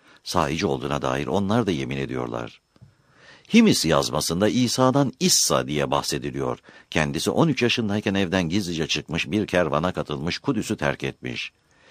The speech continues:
Niyeti kendisini kutsal kelamın bilgisinde mükemmelleştirmek için doğuya gitmek,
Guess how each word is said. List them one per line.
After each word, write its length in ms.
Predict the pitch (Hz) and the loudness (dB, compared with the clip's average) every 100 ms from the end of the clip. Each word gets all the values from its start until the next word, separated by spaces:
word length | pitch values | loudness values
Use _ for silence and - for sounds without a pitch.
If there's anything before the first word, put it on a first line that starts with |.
| - - - | -20 -20 0
Niyeti 380 | 107 165 185 185 | 4 6 4 4
kendisini 500 | 131 135 135 131 117 | 2 2 0 0 0
kutsal 460 | 107 - 101 120 | -2 0 4 4
kelamın 560 | 127 87 76 67 92 80 | 4 2 2 2 0 -2
bilgisinde 480 | 85 73 78 78 95 | -4 -4 -6 -2 -2
mükemmelleştirmek 1080 | 82 87 76 71 73 71 76 82 71 87 | 0 0 0 0 -2 -2 -4 -4 -4 -4
için 280 | 82 90 82 | -2 -2 -2
doğuya 320 | 73 67 76 | -2 0 -2
gitmek, 380 | 95 107 107 113 | -2 -2 0 -2